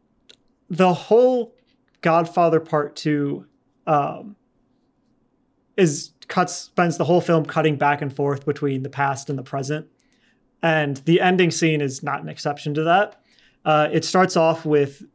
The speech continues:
uh, Michael and his family, his, his brothers and his sister, uh, all at the dinner table, and it's his father Vito's birthday, and they're waiting for him to get home so they can celebrate. And this scene sort of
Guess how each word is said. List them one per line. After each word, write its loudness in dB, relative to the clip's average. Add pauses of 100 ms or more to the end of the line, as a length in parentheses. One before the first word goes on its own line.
uh, -2
Michael 2
and 0
his -4
family, 0
his, -4
his -4
brothers 0
and -4
his -8
sister, -4 (500)
uh, -2 (180)
all 6
at -2
the -2
dinner 2
table, -8 (300)
and 0
it's -4
his -4
father 2
Vito's -2
birthday, -4 (320)
and -2
they're 2
waiting 2
for -4
him -2
to -2
get 0
home -2
so -8
they -4
can -6
celebrate. -4 (400)
And -4 (320)
this 2
scene 2
sort 2
of 2